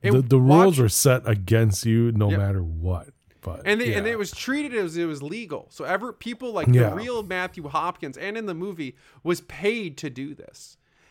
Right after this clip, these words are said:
Speaker 2: He was, like, hired to come into towns and do this for people. Um, and there's a lot of de-, like, a lot of, he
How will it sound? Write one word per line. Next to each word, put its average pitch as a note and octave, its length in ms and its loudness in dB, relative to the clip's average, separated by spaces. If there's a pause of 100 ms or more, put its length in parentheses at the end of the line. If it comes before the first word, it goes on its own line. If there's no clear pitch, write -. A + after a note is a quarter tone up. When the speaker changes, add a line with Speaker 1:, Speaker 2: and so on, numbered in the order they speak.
Speaker 2:
He G3 180 -6
was, G3 160 -2
like, E3+ 120 -6
hired G#3 680 -2
to F3 80 -14
come F#3+ 260 -2
into F3+ 220 -8
towns D3+ 640 -4
and D3+ 180 -10
do D3+ 200 -10
this F3 180 -4
for C#3 140 -12
people. - 480 -16 (440)
Um, E3 240 0
and F#3+ 100 -4
there's F#3 100 -4
a F#3+ 60 -4
lot G#3+ 240 4
of A3+ 60 -4
de-, F#3 120 -6 (260)
like, F3+ 140 -2
a E3+ 80 -4
lot F#3+ 220 2
of, F#3+ 120 -8
he G#3+ 440 -10